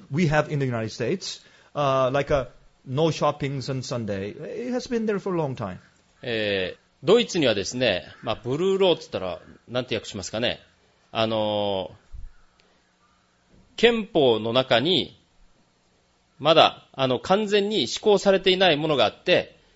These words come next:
Speaker 2: その施行、施行はされていないけれども、憲法としてずっとあったものに、日曜日の買い物禁止っていうのがあったんですね。
Speaker 1: My friend,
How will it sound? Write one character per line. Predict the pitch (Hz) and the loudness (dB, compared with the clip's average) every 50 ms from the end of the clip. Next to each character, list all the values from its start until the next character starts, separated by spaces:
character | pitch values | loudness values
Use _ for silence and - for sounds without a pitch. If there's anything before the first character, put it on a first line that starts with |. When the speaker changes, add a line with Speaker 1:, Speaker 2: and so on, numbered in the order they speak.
| _ _ _ _ _ _ | _ _ _ _ _ _
Speaker 2:
そ | _ - - 202 202 | _ -6 -2 0 2
の | 214 214 190 208 - - 196 | 4 4 4 2 0 -4 -14
施 | 143 - - - | -16 -16 -14 -2
行、 | - 226 214 208 | 2 4 4 4
施 | 202 - - - - - | 2 -2 -8 -12 -12 -2
行 | - 233 | 2 6
は | 220 220 202 | 6 6 6
さ | - 214 | 4 2
れ | 214 208 | 0 0
て | 214 | -2
い | 214 | 0
な | 214 226 220 | 0 0 2
い | 214 | 2
け | 220 | 0
れ | 190 180 | 0 0
ど | 165 | 0
も、 | 147 - | -2 -2
憲 | - 220 226 226 208 | 0 -2 -2 -2 -2
法 | - 196 180 165 | -2 -4 -2 -2
と | 160 139 | -2 -4
し | - | -4
て | - 139 | -8 -8
ず | 131 151 156 | -6 -6 -6
っ | |
と | 156 - _ - 196 190 139 - - - | -6 -10 _ 0 4 4 4 4 2 0
あ | 131 151 | -2 -2
っ | - - | 2 2
た | 147 127 | 2 2
も | 123 123 | 2 0
の | 123 120 | 0 0
に、 | 143 175 147 - - - - _ _ _ - | 0 0 -2 -2 -4 -10 -20 _ _ _ -6
日 | 143 156 156 - 214 | -6 -6 -4 2 4
曜 | 220 214 | 4 6
日 | 185 165 | 6 4
の | 139 120 | 2 0
買 | - - 160 160 165 | 2 2 4 4 4
い | |
物 | 160 160 156 139 | 2 2 0 -2
禁 | - - 185 180 | -2 -2 -2 -2
止 | 175 - 190 165 | -2 -4 -6 -8
っ | |
て | - 101 | -8 -8
い | |
う | 92 | -8
の | 90 | -8
が | 85 90 | -8 -8
あ | 90 | -10
っ | - | -10
た | - 80 | -12 -14
ん | 78 | -14
で | - | -14
す | - - | -14 -14
ね。 | 113 131 180 220 _ _ _ _ _ | -12 -12 -14 -14 _ _ _ _ _
Speaker 1:
My | - 110 101 113 143 170 165 | -16 -12 -6 -4 -2 -2 -2
friend, | 147 - - 143 139 135 131 127 117 113 107 | -4 -4 -6 -6 -4 -2 -2 -2 -4 -4 -8